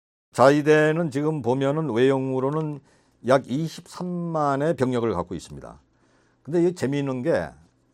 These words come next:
이 자위대는 아주 특이한 구조를 갖고 있습니다. 이 장교와 준사관이 더 많아요, 사병보다. 그리고 여기는 뭐 다 지원병으로 이루어지는 거니까.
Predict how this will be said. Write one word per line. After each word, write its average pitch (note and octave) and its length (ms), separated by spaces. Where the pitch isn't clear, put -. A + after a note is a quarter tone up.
이 D3 180
자위대는 C#3+ 540
아주 C#3 280
특이한 D#3+ 480
구조를 G#2+ 320
갖고 E2+ 220
있습니다. C#2+ 440
이 D3+ 300
장교와 D#3+ 960
준사관이 D3+ 600
더 C#3 80
많아요, F2+ 420
사병보다. A2+ 560
그리고 E3 220
여기는 E3 280
뭐 C#3+ 160
다 B2+ 200
지원병으로 A#2 1120
이루어지는 E2+ 560
거니까. C#2+ 420